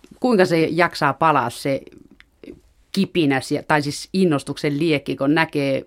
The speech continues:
niitä telttaleirejä vuodesta toiseen ja vuosikymmenestä toiseen, ja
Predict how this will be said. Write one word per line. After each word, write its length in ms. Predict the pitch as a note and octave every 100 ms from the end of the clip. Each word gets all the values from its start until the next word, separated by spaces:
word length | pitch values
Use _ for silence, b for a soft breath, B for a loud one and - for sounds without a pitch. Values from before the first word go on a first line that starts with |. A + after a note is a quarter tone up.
| _
niitä 280 | D#3 D3 C#3+
telttaleirejä 1040 | C#3+ D3 C#3 - C3+ C#3 C3+ C3+ C#3 C3+ C3+
vuodesta 520 | D3+ C#3 C3+ - C#3
toiseen 380 | - C#3+ C3+ C#3
ja 100 | C3
vuosikymmenestä 800 | C#3 C3+ - D3 C#3 B2+ B2 B2+
toiseen, 480 | - C3 B2 C3
ja 120 | C3